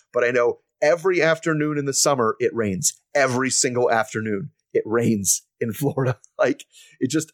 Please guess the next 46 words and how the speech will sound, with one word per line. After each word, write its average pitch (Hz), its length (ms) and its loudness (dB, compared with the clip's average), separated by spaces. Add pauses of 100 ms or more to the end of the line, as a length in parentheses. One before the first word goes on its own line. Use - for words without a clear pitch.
always 135 460 0
does. 127 340 0
So 110 80 -12
the 113 120 0
idea 117 200 0
that, 131 140 -10
like, 113 160 0 (160)
she - 180 -10
had 104 220 -6
nothing 127 320 -2
for 135 180 0
this, 107 240 -4 (260)
and 190 140 2
not 202 180 4
only 202 200 2
did 160 120 0
she 151 120 2
have 135 100 0
nothing 127 240 -2
for 123 220 -2
this, 101 160 -2
but 110 160 -4
the 113 100 -2
idea 127 300 2
if 139 100 -6
they 117 140 0
just 120 240 -6
have 120 240 0
to 110 280 -2 (220)
skip - 400 0
it 156 220 0 (340)
and 117 260 -2 (400)
freaking, 156 400 0
I 139 40 2
mean, 139 260 0
worst 151 360 0
case 160 220 0
scenario 107 680 2 (240)
is 147 160 -2
they 120 180 0
literally 127 320 0
get - 160 -4
married 113 300 -2
in - 0 -
the 107 120 -2
Airbnb, 95 640 -2